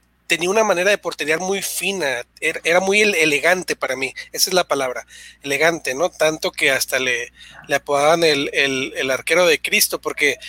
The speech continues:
no lo veías hacer cosas extrañas ni nada, siempre era como muy formal en su, en su desempeño, pero si queremos,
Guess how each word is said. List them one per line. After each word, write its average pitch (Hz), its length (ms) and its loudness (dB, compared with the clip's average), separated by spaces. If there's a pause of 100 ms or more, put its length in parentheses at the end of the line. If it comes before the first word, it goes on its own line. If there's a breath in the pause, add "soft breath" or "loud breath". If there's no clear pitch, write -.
(360 loud breath)
no 185 220 2
lo 240 120 4
veías 185 380 2
hacer 190 460 0
cosas 180 400 0
extrañas 151 680 0
ni 143 80 -10
nada, 151 340 -2
siempre 151 460 -2
era 160 220 0
como 135 340 -8
muy 156 160 -8
formal 160 540 0
en 170 100 -2
su, 143 320 -8
en 139 160 -8
su 135 220 -6
desempeño, 160 680 0 (840 loud breath)
pero 180 440 2 (440)
si - 180 2
queremos, 196 800 4